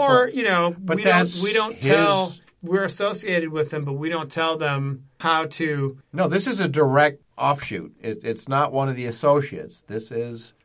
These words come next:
Speaker 3: directly part of their, their group.
Speaker 1: And we, we need to point out that Andy does not preach fifty-two weeks out of the year at the main campus and that get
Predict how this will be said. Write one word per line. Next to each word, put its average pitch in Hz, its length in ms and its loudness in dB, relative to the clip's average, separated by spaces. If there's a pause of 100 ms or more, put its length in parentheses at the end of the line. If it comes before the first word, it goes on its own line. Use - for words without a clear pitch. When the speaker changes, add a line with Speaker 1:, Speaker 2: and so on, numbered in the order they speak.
Speaker 3:
directly 113 680 -2 (180)
part 120 220 -2
of 110 80 -2
their, 98 220 -8 (180)
their 107 140 -6
group. - 360 -4 (180)
Speaker 1:
And 220 100 2
we, 254 200 0
we 233 120 0
need 254 120 4
to 214 60 0
point 202 200 2
out 160 100 -4
that 160 160 -4
Andy 220 360 -2
does 175 380 0
not 160 360 -6
preach 143 380 -8
fifty-two 165 580 -8
weeks 143 320 -6
out 139 140 -2
of 127 60 -4
the 131 80 -6
year 131 540 -6
at 131 220 -8
the 139 80 -6
main 131 300 -4
campus 135 540 -10
and 131 160 -8
that 123 180 -8
get 127 200 -10